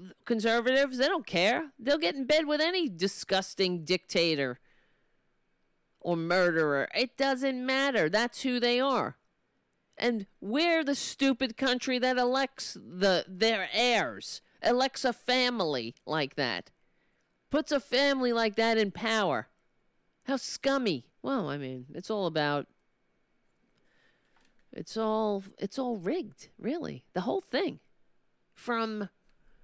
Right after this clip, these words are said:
oh, I sound like Trump now. That's how they, the de-, the D L C Democrats say,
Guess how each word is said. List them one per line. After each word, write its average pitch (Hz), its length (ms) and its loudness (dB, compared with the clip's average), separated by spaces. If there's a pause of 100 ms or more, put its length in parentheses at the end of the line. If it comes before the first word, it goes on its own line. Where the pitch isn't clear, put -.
(100)
oh, 175 200 -8
I 147 120 -12
sound 135 320 -10
like - 220 -10
Trump 104 300 -6 (100)
now. 113 280 -8 (300)
That's 175 220 -6
how 214 120 4
they, 165 320 2 (220)
the 175 160 0
de-, 180 220 2
the 180 160 -2
D 185 200 2
L 175 120 2
C 175 180 0
Democrats 165 480 0
say, 151 160 0